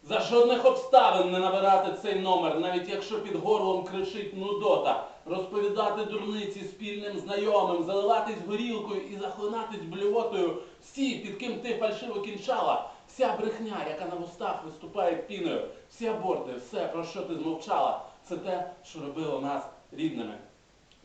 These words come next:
Тяжкий березневий вітер у грудні. Дихати глибше. В автівці швидко пітніє скло.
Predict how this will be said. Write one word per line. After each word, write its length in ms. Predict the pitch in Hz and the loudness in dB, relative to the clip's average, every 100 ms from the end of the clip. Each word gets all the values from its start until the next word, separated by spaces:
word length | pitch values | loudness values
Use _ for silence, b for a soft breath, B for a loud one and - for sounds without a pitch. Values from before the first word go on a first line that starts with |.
| - | -12
Тяжкий 360 | 135 - 143 | -10 -8 -8
березневий 520 | 131 131 135 135 120 120 | -2 -4 -2 -6 -6 -10
вітер 300 | 151 - - - - _ | -10 -10 -10 -14 -20 _
у 60 | 135 | -18
грудні. 400 | 127 123 113 104 101 b b b b b - | -12 -12 -10 -14 -16 b b b b b -20
Дихати 420 | 143 151 - - - - 113 120 | -12 -10 -10 -12 -16 -18 -20 -10
глибше. 400 | 139 - - 208 - - - | -8 -8 -10 -14 -14 -20 -10
В 80 | - | -8
автівці 440 | - 160 160 180 175 160 | -6 -6 -8 -10 -14 -12
швидко 420 | - 139 135 - | -14 -12 -12 -14
пітніє 560 | - 120 135 117 110 110 | -16 -14 -12 -10 -12 -14
скло. 500 | - 135 113 - | -16 -12 -8 -8